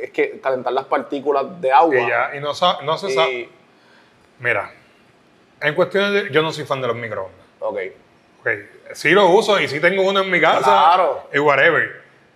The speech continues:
Speaker 2: Pero si yo puedo calentar cosas en la hornilla.
Speaker 1: Sartén.
Speaker 2: Eh, sí, exacto.
Speaker 1: Y air
Speaker 2: En
Speaker 1: fryer, ¿no es mejor que el microondas?
Speaker 2: A mí me gusta mucho más el air fryer.
Speaker 1: Claro.
Speaker 2: Yo tengo un air fryer que es flow bar, no convencional.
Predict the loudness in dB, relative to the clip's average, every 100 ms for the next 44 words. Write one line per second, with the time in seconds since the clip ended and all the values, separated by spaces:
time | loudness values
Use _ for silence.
0 | -2 0 0 -2 -2 -2 2 0 2 0
1 | 0 -2 0 -2 -2 -4 -6 -8 -14 -14
2 | -6 0 2 2 2 2 0 -8 -16 _
3 | -8 -6 -6 -4 -2 -2 -2 0 2 4
4 | 2 2 4 2 -2 -8 -8 -6 -6 -4
5 | -4 -4 -6 -8 -14 -20 _ _ _ -2
6 | 0 2 2 2 -2 -2 0 2 0 -2
7 | -6 -6 -6 -8 -2 0 0 0 0 0
8 | -2 -4 -2 2 2 2 2 -2 0 0
9 | 2 0 0 -6 -4 -4 -4 -6 -6